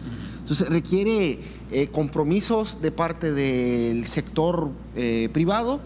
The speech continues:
eh, compromisos de parte del sector político, compromisos de parte de, eh, otros sectores, eh, actores de carácter civil, eh, y esos compromisos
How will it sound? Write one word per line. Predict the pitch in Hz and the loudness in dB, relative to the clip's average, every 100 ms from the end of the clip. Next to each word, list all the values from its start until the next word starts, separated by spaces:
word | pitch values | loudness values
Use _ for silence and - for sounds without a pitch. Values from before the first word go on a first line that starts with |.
| - - - - | -12 -14 -14 -6
eh, | 127 - | -6 -2
compromisos | 151 160 151 175 202 | -2 0 0 0 0
de | 175 | 0
parte | 180 180 180 | 0 -2 -2
del | 160 147 135 | 0 2 0
sector | - 139 180 180 | -2 -2 -2 0
político, | 180 208 214 214 202 202 - - - | 0 0 0 -2 -2 -4 -6 -14 -6
compromisos | - 147 151 165 170 | -4 0 2 2 2
de | 170 | -2
parte | 160 175 180 175 | 0 0 0 0
de, | 160 147 135 127 123 120 117 - - - 139 | 2 2 2 2 2 4 2 0 -6 -2 0
eh, | 131 - | 0 0
otros | 143 175 185 170 | -2 0 -2 -4
sectores, | 170 - 185 175 160 - 113 | -4 0 0 0 -2 -6 -4
eh, | 123 95 | -4 -4
actores | 127 - 160 160 | -4 0 0 0
de | 143 | -2
carácter | 147 151 170 147 | -4 -4 -4 -4
civil, | 165 180 202 208 - - - - - - - - | 0 4 4 2 -4 -12 -14 -14 -14 -14 -14 -4
eh, | 131 131 135 131 | 0 2 2 2
y | 175 160 | 2 2
esos | 190 214 | 0 -2
compromisos | - 208 196 196 202 190 160 123 - | -4 -2 0 2 2 0 -4 -6 -8